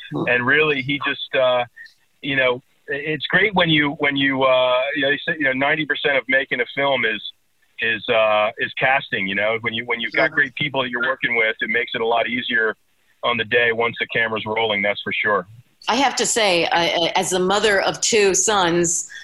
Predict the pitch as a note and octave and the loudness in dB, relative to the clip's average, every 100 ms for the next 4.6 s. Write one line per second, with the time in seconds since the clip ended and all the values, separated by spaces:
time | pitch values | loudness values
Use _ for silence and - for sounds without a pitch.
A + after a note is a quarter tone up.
0 | - G3+ A3 A3 A3+ G3+ G#3 G#3 F#3 F3+ | -6 0 2 4 4 4 4 2 2 2
1 | F3 E3+ G3+ G3+ G3+ A3+ F3 D#3+ D#3 - | 2 2 2 0 0 0 2 2 0 -2
2 | - - _ - B3+ F4 - A3+ A3 C4 | -6 -12 _ -2 0 0 0 2 2 2
3 | C#4+ G3+ E3 E3 - G3 G3 F#3+ G3 - | 0 2 2 0 -2 -2 -2 -4 -6 -2
4 | E4 D4+ - - D4+ D4+ | 2 2 2 0 0 0